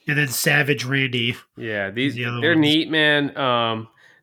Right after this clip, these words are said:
Speaker 2: not for my collection. I don't have any need to, to add 'em, but, uh,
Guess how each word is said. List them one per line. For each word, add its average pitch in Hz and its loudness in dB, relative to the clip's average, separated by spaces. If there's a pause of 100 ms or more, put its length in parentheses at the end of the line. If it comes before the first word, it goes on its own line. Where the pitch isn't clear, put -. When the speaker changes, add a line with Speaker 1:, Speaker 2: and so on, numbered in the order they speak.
Speaker 2:
not 185 2
for 165 -2
my 143 4
collection. 139 -2
I 131 2
don't 139 4
have 127 4
any 127 4
need 127 2
to, 120 0
to 117 -2
add 117 4
'em, 120 -2
but, 113 0
uh, 101 2